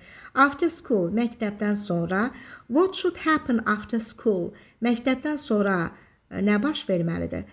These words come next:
School hours, məktəb saatı. Is there enough time to learn? Öyrənmək üçün kifayət qədər vaxt varmı? Time management, spend school time well. Vaxt idarə etməsi, məktəb vaxtının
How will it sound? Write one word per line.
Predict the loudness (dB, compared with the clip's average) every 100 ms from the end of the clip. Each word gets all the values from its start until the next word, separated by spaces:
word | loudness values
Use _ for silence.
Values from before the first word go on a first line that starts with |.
| _ _
School | -12 0 4 4 4
hours, | 0 2 2 0 -2 -8 -10 -4
məktəb | -2 -2 -4 -2
saatı. | -2 -2 -2 -2 -6 -8 -10 -20 _ 2
Is | 4 4
there | 2 2
enough | 4 2 0 -6
time | -4 0 0 0
to | -2 -2
learn? | -2 -4 -10 -18 _ _ 2
Öyrənmək | 4 4 4 2 0
üçün | -2 -4
kifayət | -4 -6 -4 -4 -2
qədər | -2 -2
vaxt | -2 -2 -4 -6
varmı? | -4 0 2 0 -2 -10 -20 _ -4
Time | 2 2 2
management, | 0 4 2 0 -6 -8 -10 _ _ -18
spend | -12 -2 0 0 -4
school | -6 -2 0 0
time | -2 0 2 0
well. | -4 -6 -12 _ _ -20 _ _ _ _ 4
Vaxt | 6 4 2
idarə | -2 0 0 0
etməsi, | -2 -6 -6 -6 -4 -4 -4
məktəb | -2 -2 -2 -4
vaxtının | -2 -4 -6 -4 -4